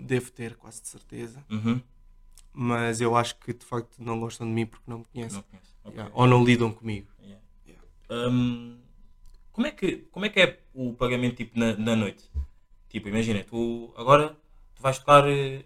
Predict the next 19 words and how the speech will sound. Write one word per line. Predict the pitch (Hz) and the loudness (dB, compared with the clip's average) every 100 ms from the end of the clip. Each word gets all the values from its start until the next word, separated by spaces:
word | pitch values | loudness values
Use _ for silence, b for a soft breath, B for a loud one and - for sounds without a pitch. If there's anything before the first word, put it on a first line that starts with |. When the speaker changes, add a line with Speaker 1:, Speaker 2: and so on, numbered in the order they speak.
| - | 0
Speaker 2:
ao | 123 | 6
Mom. | 117 98 - - | 6 4 -2 -20
Tipo, | - 110 | -16 0
eles | 120 - | 2 2
pagam, | - 131 135 135 131 - | 0 4 6 4 2 -4
tipo, | 123 120 120 107 - - | -10 -8 -8 -8 -10 -18
pagam | - 120 117 117 | 2 4 6 6
hoje, | 165 180 - | 6 6 4
pagam, | 117 117 | 2 2
tipo, | 113 110 | 0 -4
no | |
final | 110 117 113 | -4 -2 -4
do | 107 | -4
mês, | 101 147 143 | 0 2 2
tipo, | - _ | -2 _
como | - 117 | -10 -10
é | |
que | 107 | -8
é? | 90 | -16